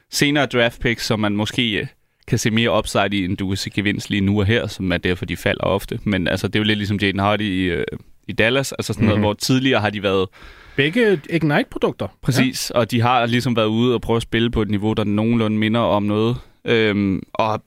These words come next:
Speaker 1: har begge to den der upside, hvor man siger, jamen hvis det virkelig spiller for dem, så er, var der en grund til, at de på et tidspunkt, da de spillede high school og alt muligt, var nogle rigtig høje prospects. Og
Speaker 2: Mm.
Speaker 1: derfor kan de godt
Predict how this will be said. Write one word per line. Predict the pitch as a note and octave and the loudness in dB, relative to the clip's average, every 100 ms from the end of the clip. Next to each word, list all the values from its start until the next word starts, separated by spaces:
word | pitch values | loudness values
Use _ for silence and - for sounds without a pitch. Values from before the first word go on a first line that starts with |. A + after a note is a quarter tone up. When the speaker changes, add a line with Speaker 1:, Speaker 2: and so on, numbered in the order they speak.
| - | -4
Speaker 1:
har | A#2+ C#3 | 0 0
begge | D3 C#3+ | 0 0
to | D#3 | 0
den | C#3+ C#3 | 2 2
der | A2+ | 2
upside, | C3 - C3+ | 2 2 0
hvor | A2 A2 | 2 0
man | A2+ | 0
siger, | B2+ A2+ | 0 2
jamen | A2 G#2+ | 2 2
hvis | G#2 A2 | 0 -2
det | A#2 | 0
virkelig | B2+ D#3 F3+ | 0 0 -4
spiller | - E3+ F3+ | 0 0 2
for | D3+ | 0
dem, | D3+ | 0
så | D3+ D3 | 0 0
er, | D#3+ A#2+ A2 | 2 0 2
var | A#2+ | 2
der | C#3 | 2
en | C3 | 0
grund | C3+ C3+ | -2 -2
til, | B2 | -2
at | |
de | A#2 | 0
på | A2+ | 0
et | |
tidspunkt, | - E3+ F3 E3 A2 | 0 -2 0 -2 0
da | A2 | -2
de | G#2 | 0
spillede | B2 A#2+ A2 | 0 2 2
high | A2 | 0
school | A2 B2 A2 | -2 -2 0
og | G#2+ | 2
alt | G#2+ | 2
muligt, | A2 G#2 | 0 2
var | G#2 | 0
nogle | G2+ G2+ | 0 -2
rigtig | G#2+ A#2 G#2+ - _ _ | -2 -4 -4 -10 _ _
høje | - A2+ A#2+ - _ _ - | 0 2 2 -4 _ _ -2
prospects. | A#2+ A2 - D#2+ - - | 0 0 -2 -4 -6 -12
Og | - G2+ F#2 F2 | -2 0 2 -2
Speaker 2:
Mm. | - _ _ _ - | -6 _ _ _ -4
Speaker 1:
derfor | G2+ - | -4 -2
kan | C3+ | -6
de | A2+ | 0
godt | B2 | 0